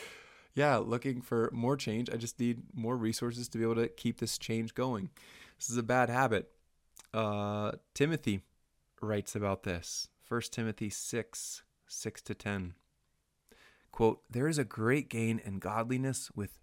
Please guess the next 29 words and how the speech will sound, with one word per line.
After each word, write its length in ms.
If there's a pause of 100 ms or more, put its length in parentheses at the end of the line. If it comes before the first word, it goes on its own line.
(140)
contentment." 880
We're 80
back 200
to 80
this 140
theme. 300 (840)
"For 160
we 180
brought 280
nothing 400
into 220
the 100
world, 280
and 100
we 100
cannot 460
take 240
anything 420
out 200
of 120
the 80
world. 420 (800)
But 120
if 100
we 100
have 420
food 240
and 160
clothing, 520